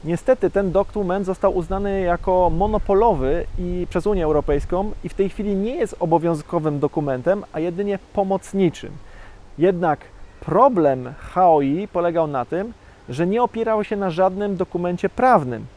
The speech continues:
Nasz pomysł, czyli wykorzystanie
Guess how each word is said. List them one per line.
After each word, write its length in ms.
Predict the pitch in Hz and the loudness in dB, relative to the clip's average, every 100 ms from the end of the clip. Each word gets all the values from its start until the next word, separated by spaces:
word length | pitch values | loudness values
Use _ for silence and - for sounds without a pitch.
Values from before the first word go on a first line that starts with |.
| - - - - | -20 -20 -16 -2
Nasz 280 | 170 226 | 0 0
pomysł, 460 | - 196 160 120 110 - - | 2 2 2 0 -10 -20 -8
czyli 360 | 156 151 147 135 - - | -2 2 0 -2 -12 -10
wykorzystanie 920 | 135 165 160 160 202 208 185 147 127 | -4 0 0 2 0 0 0 0 -2